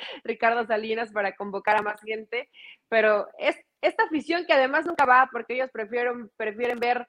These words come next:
eh, cualquier otro escenario de béisbol que fútbol en, en Sinaloa. Eh, más allá de eso, abuchearon.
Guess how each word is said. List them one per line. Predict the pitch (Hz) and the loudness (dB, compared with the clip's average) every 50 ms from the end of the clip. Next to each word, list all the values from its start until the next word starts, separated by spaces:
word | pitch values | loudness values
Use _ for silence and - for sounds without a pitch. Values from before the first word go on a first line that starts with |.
| _ _ _ _ _ - | _ _ _ _ _ -8
eh, | 208 208 208 208 202 - | -6 -4 -4 -4 -2 0
cualquier | 214 208 214 208 - 240 240 247 | -2 -2 -2 -2 -2 0 0 2
otro | 247 247 247 - 240 | 0 0 -2 -2 -2
escenario | 233 220 220 233 214 214 220 220 226 240 226 220 | -2 -2 -4 -4 -4 0 0 0 2 0 -2 -2
de | 196 208 | -2 -4
béisbol | 202 196 220 240 226 202 214 226 226 220 208 | -4 -2 -4 -4 -4 -4 -4 -2 -2 -4 -6
que | - 196 175 | -10 -12 -10
fútbol | 175 214 214 208 190 208 214 214 226 247 - _ _ _ _ | -6 -6 -6 -4 0 0 0 0 0 -2 -8 _ _ _ _
en, | - 202 202 196 196 196 190 190 190 - | -6 -4 -4 -4 -4 -4 -4 -4 -4 -2
en | - 208 208 | 0 0 0
Sinaloa. | 202 208 208 208 202 208 214 208 202 214 240 - _ _ - - - _ _ _ | 2 2 2 4 4 6 6 6 6 4 2 -4 _ _ -20 -20 -20 _ _ _
Eh, | - - 190 190 190 190 196 202 190 - - _ - 156 - | -6 -2 -2 -2 0 0 0 -2 -2 -4 -10 _ -20 -18 -10
más | 208 214 247 247 247 262 254 | -6 2 6 6 6 6 6
allá | 262 247 233 240 240 | 4 4 6 6 6
de | 240 240 240 | 4 4 0
eso, | 240 233 262 277 302 - _ _ _ | 0 2 0 0 0 -2 _ _ _
abuchearon. | - 190 208 190 202 202 - 226 226 254 294 262 208 180 185 170 | 0 0 0 0 -2 -2 0 0 2 2 2 0 -2 -6 -10 -16